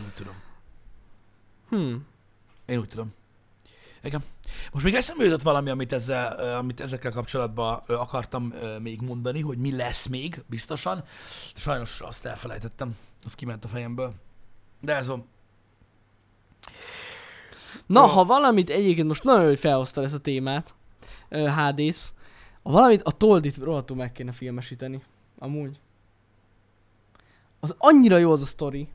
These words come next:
Speaker 2: szerintem. Most
Speaker 1: Jó.
Speaker 2: viccen kívül, az egy nagyon jó sztori.
Speaker 1: Jó
Speaker 2: Jó
Speaker 1: sztori.
Speaker 2: sztori.
Speaker 1: Jó
Speaker 2: Én
Speaker 1: sztori.
Speaker 2: szerintem azt meg lehetne csinálni, faszám.
Speaker 1: Igen.
Speaker 2: És úgy csodálom, hogy nem.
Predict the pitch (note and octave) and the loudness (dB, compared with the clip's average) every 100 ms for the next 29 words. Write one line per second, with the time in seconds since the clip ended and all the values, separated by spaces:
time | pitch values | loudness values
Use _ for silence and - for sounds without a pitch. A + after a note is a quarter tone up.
0 | - - C#3 C#3 C3+ D#3+ E3 B3+ - D3+ | -12 -8 -6 -6 -6 -6 0 2 4 2
1 | C#3 F3+ C#3+ D3 G3 D4 C4 D#3 B2 A#2 | 0 0 2 4 6 8 8 6 0 -8
2 | B2+ A2+ A2+ - F#4 G4 A#4+ C4 C3 - | -10 -12 -12 -14 -14 -4 0 0 -2 -2
3 | C#3+ - A#3 - - - - - E4+ D4+ | 0 0 -6 -12 -20 -20 -20 -20 -14 0
4 | B4 G4+ C#4+ F#3+ F3 F3+ F3 D3 C3+ C#3 | 4 4 2 2 0 2 2 2 2 0
5 | - D3+ C3+ C#3 D3 C#3 D3+ C3+ D3 _ | 0 2 2 0 -2 -2 -4 -6 -10 _
6 | _ _ - - D#3 B2 - F4+ - C#4 | _ _ -20 -8 -4 0 4 4 6 8
7 | E3 D3+ D#3 D#3+ A#2+ | 8 6 4 2 0